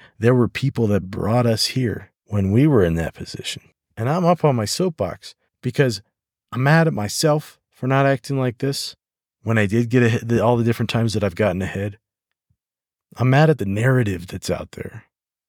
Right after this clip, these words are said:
I believe that by s-, saying something and saying, "Don't cheapen it." Look, comedians, they can cheapen it 'cause it's hilarious when they do it. You kinda suck at it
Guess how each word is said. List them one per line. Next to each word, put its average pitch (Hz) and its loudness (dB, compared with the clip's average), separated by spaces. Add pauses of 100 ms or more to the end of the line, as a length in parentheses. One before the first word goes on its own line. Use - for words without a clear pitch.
(100)
I 151 2
believe 143 2 (460)
that 110 0
by 98 -2
s-, - -6
saying 160 4
something 151 0 (880)
and 113 -2
saying, 113 0
"Don't 160 -2
cheapen 95 -6
it." 90 -10 (760)
Look, 123 0 (480)
comedians, 185 2 (320)
they 156 2
can 151 -2
cheapen 110 -2
it 80 -14 (500)
'cause 110 -2
it's 113 -4
hilarious 113 -2
when 92 -8
they 85 -8
do 76 -14
it. - -20 (640)
You 208 -2
kinda 220 4
suck 180 0
at 78 -4
it - -14